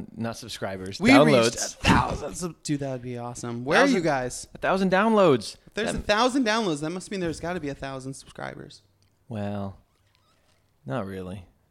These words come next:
Speaker 2: Each person downloads once. That's a thousand. That's a thou-, oh, but maybe they same
Speaker 1: But there's
Speaker 2: person.
Speaker 1: multiple downloads
Speaker 2: Sure.
Speaker 1: from one person. Yeah, we have ten episodes, excluding our pilot. So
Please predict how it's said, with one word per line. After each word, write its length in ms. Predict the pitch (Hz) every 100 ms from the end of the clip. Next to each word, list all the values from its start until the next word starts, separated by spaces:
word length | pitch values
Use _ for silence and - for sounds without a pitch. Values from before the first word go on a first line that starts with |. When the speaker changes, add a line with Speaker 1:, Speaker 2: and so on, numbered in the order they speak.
| _ -
Speaker 2:
Each 280 | 196 190
person 480 | - 175 175 196 196
downloads 500 | 165 160 165 165 170
once. 480 | 165 165 202 - - - - - _
That's 140 | 147 147
a 60 |
thousand. 500 | 147 156 180 139 135 131 _ _
That's 160 | 147 160
a 40 |
thou-, 280 | 156 156 - _ _ _ _ _ _ _ -
oh, 160 | 143 131
but 240 | 135 131
maybe 200 | 135 131
they 200 | 127 123
same 280 | - - 139
Speaker 1:
But 120 | 135
there's 140 | 127
Speaker 2:
person. 120 | 110 117
Speaker 1:
multiple 380 | 123 127 123
downloads 640 | 101 107 107 101 92 95 -
Speaker 2:
Sure. 240 | - 131
Speaker 1:
from 140 | 127 127
one 140 | 101
person. 440 | 98 98 95 95 98
Yeah, 160 | 98
we 140 | 95 98
have 160 | 95
ten 200 | - 123
episodes, 760 | 110 107 104 101 98 95 - - _ _ _ _
excluding 600 | - - - 120 104 101
our 280 | 95 95 90 _ _ _ _ - _ _ _ _ -
pilot. 440 | 98 95 82 71 _ _ _ _ _ _ _ _ _ _
So 380 | - 110 87